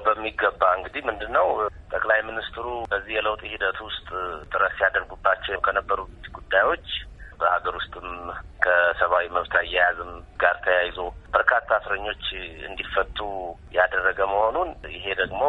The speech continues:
በመንግስትም በድርጅትም በዚህ በለውጡ ሂደት ውስጥ ተቀምጦ የነበረ መሆኑን የምናስታውሰው ነው።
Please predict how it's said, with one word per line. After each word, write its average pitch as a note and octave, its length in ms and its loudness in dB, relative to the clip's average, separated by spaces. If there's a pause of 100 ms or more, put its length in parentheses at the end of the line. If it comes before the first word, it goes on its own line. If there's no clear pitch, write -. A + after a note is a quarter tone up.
በመንግስትም F2+ 600 -2
በድርጅትም E2+ 580 -6 (220)
በዚህ F2 300 -4
በለውጡ E2+ 760 0
ሂደት G2 340 0
ውስጥ G2+ 180 -4 (100)
ተቀምጦ F2 400 2
የነበረ F2+ 440 4 (320)
መሆኑን F#2+ 420 2
የምናስታውሰው G#2+ 840 2
ነው። F#2 140 2